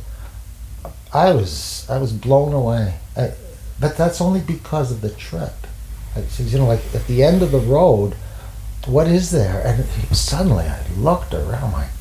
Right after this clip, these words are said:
goodness. And, you know, the, the, the apartment had running water and toilets and,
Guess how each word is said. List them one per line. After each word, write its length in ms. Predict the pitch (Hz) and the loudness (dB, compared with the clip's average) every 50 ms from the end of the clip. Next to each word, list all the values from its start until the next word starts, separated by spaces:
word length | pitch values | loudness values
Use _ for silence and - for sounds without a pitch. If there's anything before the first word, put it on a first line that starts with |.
| - - | -6 0
goodness. 440 | - 151 147 127 98 80 - - - - - - - - - - - - - - - - - | 0 2 2 2 0 0 -2 -6 -8 -8 -8 -8 -8 -8 -10 -10 -10 -10 -10 -8 -6 -2 2
And, 180 | 113 107 101 | 2 2 4
you 100 | 127 127 | 4 4
know, 60 | 117 104 | 4 4
the, 120 | 87 85 - 104 | 2 -2 -4 -4
the, 140 | 98 - 98 | -4 -2 -4
the 140 | 90 85 90 | -4 -2 -4
apartment 480 | 85 - - 107 117 135 131 - 92 87 | -4 -2 0 2 2 2 2 2 0 0
had 220 | 95 95 87 87 | 0 -2 -2 -2
running 380 | 87 95 104 101 98 90 76 73 | -2 0 2 2 2 2 0 -2
water 460 | 78 - 127 127 127 131 131 123 131 | -2 0 0 2 2 2 0 0 0
and 180 | 135 127 110 78 - - - | 0 0 0 -2 -4 -6 -8
toilets 720 | - - - 101 120 143 147 147 151 147 135 - - - - | -8 -6 -2 2 4 6 6 6 4 4 2 0 -2 -6 -4
and, 140 | 104 90 | -4 -4